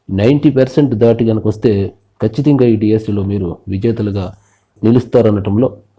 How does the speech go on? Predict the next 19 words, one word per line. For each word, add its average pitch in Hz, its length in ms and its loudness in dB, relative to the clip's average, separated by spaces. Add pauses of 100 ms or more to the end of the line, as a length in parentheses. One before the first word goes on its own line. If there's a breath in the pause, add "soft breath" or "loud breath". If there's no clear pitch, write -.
(140)
ఏ 104 100 0
విధమైన 98 360 0
సందేహం 107 560 0
మనకి 95 300 -6 (160)
అవసరం 98 300 -2
లేదు. 85 240 -8 (540)
ఓకే 147 360 0 (480 soft breath)
మిత్రులారా, 127 440 2 (440)
రెడీగా 123 300 2
ఉండండి. 120 320 0 (220)
మొదటి 113 440 2
బిట్ 127 260 0
మనం 107 280 -2 (100)
చూద్దాం 98 200 -2
ఒకసారి. 107 420 -2 (540)
విజయనగర 143 640 2
సామ్రాజ్యాన్ని 135 720 2
పాలించిన 123 640 -2 (140)
వంశాల 120 560 2